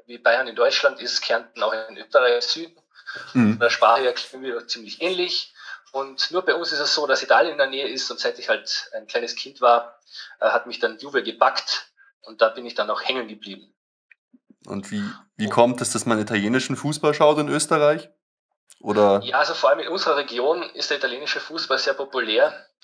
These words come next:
Speaker 1: weil der Einheimische, das muss man einfach so sagen,
Speaker 2: <laughs>
Speaker 1: der ist einfach schlecht. Da,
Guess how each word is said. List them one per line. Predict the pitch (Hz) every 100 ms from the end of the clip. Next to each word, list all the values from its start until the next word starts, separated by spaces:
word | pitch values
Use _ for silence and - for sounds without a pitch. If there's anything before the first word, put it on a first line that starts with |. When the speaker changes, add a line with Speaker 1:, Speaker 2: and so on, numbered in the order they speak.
| -
Speaker 1:
weil | 113 117 120
der | 123
Einheimische, | 143 135 135 135 135
das | 127 120
muss | 135
man | 127 123
einfach | 117
so | - 117
sagen, | - 107 120 117
Speaker 2:
<laughs> |
Speaker 1:
der | 104
ist | 110
einfach | - - -
schlecht. | - - - - - - - - - - -
Da, | 107 104